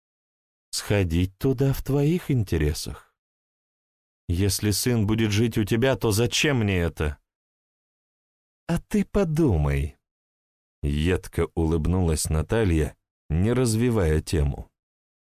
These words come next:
«Что же касается отчитки или, как Лёша сказал, экзорцизма,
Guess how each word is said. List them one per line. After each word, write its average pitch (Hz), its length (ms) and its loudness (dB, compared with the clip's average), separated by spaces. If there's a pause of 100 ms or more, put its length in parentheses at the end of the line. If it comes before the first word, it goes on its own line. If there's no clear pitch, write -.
(800)
«Что - 340 0
же 139 140 2
касается 139 800 2
отчитки 117 840 0
или, 101 360 2
как 104 380 -2
Лёша 104 340 0
сказал, 104 520 0
экзорцизма, 104 1160 0